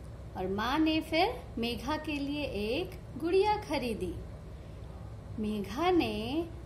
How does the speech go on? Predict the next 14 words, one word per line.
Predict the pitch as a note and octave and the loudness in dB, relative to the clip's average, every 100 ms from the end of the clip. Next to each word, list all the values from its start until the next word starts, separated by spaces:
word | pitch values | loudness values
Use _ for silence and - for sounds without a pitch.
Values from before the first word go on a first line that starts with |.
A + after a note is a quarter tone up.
| - | -8
आइसक्रीम | G3 G3+ A3 - D4+ D4 D#4+ | -4 -2 -2 -4 -2 4 4
दिलवाने | E4+ D#4+ D4+ D4+ D4+ | 4 2 2 2 0
के | D4 D4+ | -2 -4
लिए | C#4+ D4 | -2 -2
कहा। | C#4+ B3 A#3+ A3+ E3 - - | 0 -2 -2 -4 -6 -8 -8
माँ | F#3+ F3+ F3+ G#3 | -6 -4 -4 -4
ने | A#3 B3+ D4+ F#4+ - - - | -4 0 0 0 -4 -10 -6
मेघा | A3 A#3 A3 C#4+ | -4 -2 0 0
को | C#4+ C#4+ C#4 C#4+ | 0 2 2 2
आइसक्रीम | - A#3 B3 B3+ - E4 G4 A#4+ G#4 | 0 0 0 -2 -2 0 2 2 2
भी | E4+ | 2
दिलवाई। | C4 A#3 G3+ F#3+ E3+ F3 - - - - - - - - - | 2 0 0 0 -2 -6 -10 -12 -12 -10 -12 -12 -12 -6 4
फिर | A4+ G4+ | 4 6
उसने | E4+ - D4 C#4 C#4 D#4+ | 2 2 2 4 4 4